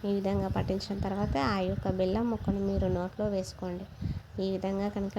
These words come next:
ఫిబ్రవరి ఇరవై ఎనిమిదవ తేదీ రోజు మీరు బెల్లం ముక్క అంటే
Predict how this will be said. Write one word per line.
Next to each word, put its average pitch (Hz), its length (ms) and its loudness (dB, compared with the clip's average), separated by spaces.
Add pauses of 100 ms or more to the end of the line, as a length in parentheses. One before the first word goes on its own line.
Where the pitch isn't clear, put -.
ఫిబ్రవరి 185 520 0
ఇరవై 185 220 -2
ఎనిమిదవ 196 280 0
తేదీ 190 280 -2
రోజు 202 400 0 (600)
మీరు 196 200 -4
బెల్లం 190 380 2
ముక్క 220 240 -2 (540)
అంటే 190 240 -2